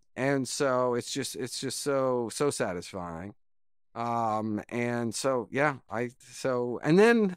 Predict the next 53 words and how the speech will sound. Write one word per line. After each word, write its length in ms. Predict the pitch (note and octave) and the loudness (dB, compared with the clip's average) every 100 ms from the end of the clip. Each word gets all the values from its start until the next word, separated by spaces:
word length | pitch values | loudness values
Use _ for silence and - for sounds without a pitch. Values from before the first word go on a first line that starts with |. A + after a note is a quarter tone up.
| - | -2
um, 520 | D3 D3+ D3 C#3+ C#3 - - _ _ _ C3 | 2 6 6 4 0 -6 -20 _ _ _ 0
I 40 | |
got 180 | D3+ D3+ | 2 2
approached 400 | D#3 F3 E3+ - | 4 2 2 2
by 100 | D#3 | 2
a 60 | |
publisher 640 | D3+ B3 D4+ - A#2 B2 - - | 6 6 6 0 -2 -2 -6 -10
who 120 | C#3+ | -8
said, 340 | C#3 C#3+ C#3 C3 | -4 0 -2 -2
you 160 | A#2+ | -2
know, 140 | C#3 C3 | -2 -2
"You 160 | B2+ | -4
should, 240 | B2 C#3+ B2+ E3+ | -8 -8 -10 -10
you 180 | C#3 | -6
know, 80 | C3 | -6
you 140 | B2 A#2 | -6 -10
should 180 | A2 | -10
write 140 | G2 C3 | -8 0
a 60 | |
book." 320 | C#4 D#4+ - - _ _ _ _ _ _ _ - - | 6 6 4 -20 _ _ _ _ _ _ _ -16 -6
I 120 | A#2+ | -4
said, 200 | C3+ B2 | -4 0
"Write 180 | F3+ B3+ | 2 4
a 20 | |
book? 240 | F#4 G4 | 4 2
What 80 | F#4 | 2
do 60 | F#4+ | 2
you 60 | |
mean? 200 | F#4+ D#4 | 4 2
All 200 | E3+ A3+ | 4 4
my 200 | D4 D4 B3+ - - | 4 2 0 -8 -8
information's 460 | F#3+ A#3+ A#3 A3+ A3+ | -8 -2 0 0 2
online 340 | A3+ A#3 C4+ | 4 6 4
for 140 | - A3+ | 2 -4
free. 300 | F#4 F4 B2+ | 0 0 0
Why 260 | G#2 C#3+ | 2 4
buy 200 | B3 C#4 | 6 6
a 60 | D#4+ | 6
book? 280 | G4 E4+ A2+ | 2 0 -2
Like, 160 | C3 | -2
what's 180 | G3 - | -2 -2
the, 140 | D#4 | -2
you 180 | D4+ D4+ | 0 2
know, 220 | A#3 B2 _ _ - - | 2 2 _ _ -20 2
and 80 | D4+ | 6
who 140 | G4+ | 8
buys 240 | A4 G#4+ - | 8 6 6
books 300 | A#4+ - C#4 | 4 4 0
anymore?" 340 | E3 B2+ A#2 | 0 -2 -2
Like, 160 | G3+ F#4+ | -2 0
I, 160 | G4+ E4 | -2 0
you 120 | D#4 | 2
know, 220 | F3 | 2